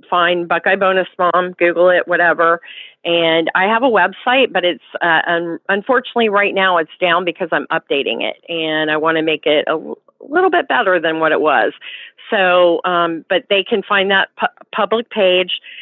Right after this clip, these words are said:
and then they can message if they wanna join as a stepmom. Unfortunately, it's just for stepmoms, not stepdads or anything, but because I feel like that's who I can help. That's, that's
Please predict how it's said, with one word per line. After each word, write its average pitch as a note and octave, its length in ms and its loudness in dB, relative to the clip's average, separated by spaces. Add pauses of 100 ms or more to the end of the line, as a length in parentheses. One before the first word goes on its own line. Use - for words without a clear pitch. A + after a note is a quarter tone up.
(180)
and F#3+ 180 0
then F3+ 420 2
they F3+ 120 0
can E3+ 240 -4
message F#3+ 520 0
if - 180 0
they F3 100 2
wanna E3+ 260 2
join F3+ 540 0 (120)
as F3 180 0
a F3 100 2 (120)
stepmom. G3 600 2 (440)
Unfortunately, G3 600 0
it's D#3+ 160 0 (100)
just F#3 240 0
for A3 100 0 (140)
stepmoms, F#3 480 0 (180)
not E3 240 0 (160)
stepdads E3+ 680 2
or E3 100 0
anything, D#3+ 500 -4
but C#3 300 0 (340)
because F3+ 240 -4
I E3 120 0
feel E3 180 0
like D#3+ 240 2 (100)
that's D3+ 220 0 (240)
who D#3+ 180 -2
I D#3 160 2
can D3+ 180 -10
help. B2+ 360 -2
That's, D#3 200 -2 (220)
that's D3 200 -4